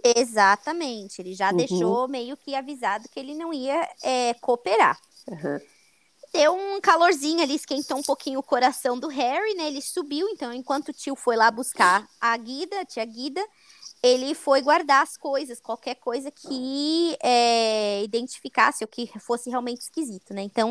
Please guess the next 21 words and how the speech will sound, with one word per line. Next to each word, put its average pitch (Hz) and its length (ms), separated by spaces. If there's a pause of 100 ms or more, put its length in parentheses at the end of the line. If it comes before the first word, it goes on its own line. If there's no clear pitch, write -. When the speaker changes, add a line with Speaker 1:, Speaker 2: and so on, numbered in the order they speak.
Speaker 2:
Uhum. 170 340
Speaker 1:
ele 247 160
guardou 233 360
todos 220 320
os 214 100
presentes 214 580
dele, 302 360
escondeu 208 460
os 196 100
cartões, 277 840
é, 196 600 (640)
a 254 220
Edviges 240 640
ainda 220 240
tava 226 300
descansando 214 640
com 226 200
o 226 60
Errol 214 320
na 190 180
gaiola, 208 560